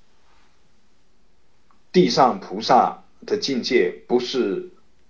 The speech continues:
未登地的人所能理解的，二地的菩萨不是一地的菩萨所能理解的。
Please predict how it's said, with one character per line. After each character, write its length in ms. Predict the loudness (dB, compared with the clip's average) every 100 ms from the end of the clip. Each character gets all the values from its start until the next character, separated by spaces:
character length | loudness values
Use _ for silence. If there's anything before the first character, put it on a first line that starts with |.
| -20 -20 -20 -6
未 240 | 0 0
登 260 | 2 0 0
地 160 | -4 -2
的 140 | -2
人 380 | -2 -4 -8 -12
所 220 | -4 -2
能 180 | -2 -6
理 220 | -8 -10
解 260 | -6 -8 -8
的， 160 | -12 -14 -20 -20 -20 -20 -20 -20 -20 -20 -10 4
二 240 | 4 4
地 160 | 0 2
的 140 | 4
菩 200 | 4 0
萨 300 | 0 0 0 -4
不 100 | -8
是 180 | -6 -6
一 120 | -4
地 200 | -2 -2
的 100 | -2
菩 240 | -4 -8 -4
萨 420 | 0 0 -2 -10
所 240 | -10 -4 -4
能 240 | -4 -8
理 180 | -10 -12
解 280 | -10 -10 -10
的。 160 | -12